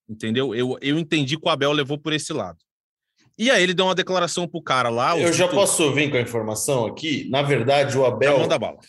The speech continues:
Speaker 2: ele tava, eu conversando com pessoas, né, próximas ao Abel, a gente até pra entender um pouco o que rolou, ele foi pra entrevista, como quase sempre, ele vai pra entrevista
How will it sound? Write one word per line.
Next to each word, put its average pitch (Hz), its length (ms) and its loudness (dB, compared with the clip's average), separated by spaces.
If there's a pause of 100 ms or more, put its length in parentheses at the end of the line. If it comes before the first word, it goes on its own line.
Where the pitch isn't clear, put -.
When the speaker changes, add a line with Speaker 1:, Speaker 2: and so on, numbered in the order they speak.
(380)
Speaker 2:
ele 135 160 -4
tava, 147 380 -2
eu 123 120 -6
conversando 143 480 0
com 123 160 -2
pessoas, 117 460 -2
né, 117 120 -2
próximas 110 540 -4
ao 104 120 2
Abel, 110 400 2
a 104 60 2
gente 104 260 -8
até 104 120 -8
pra 135 160 -4
entender 113 440 -2
um 110 120 -2
pouco - 200 -8
o - 40 -20
que - 120 -12
rolou, 104 560 -2 (560)
ele 135 160 0
foi 165 240 0
pra 156 160 2
entrevista, 143 360 -2
como 208 260 -2
quase 139 280 0
sempre, 135 400 -4
ele 127 120 -2
vai 131 180 2
pra 135 100 -2
entrevista 135 720 -4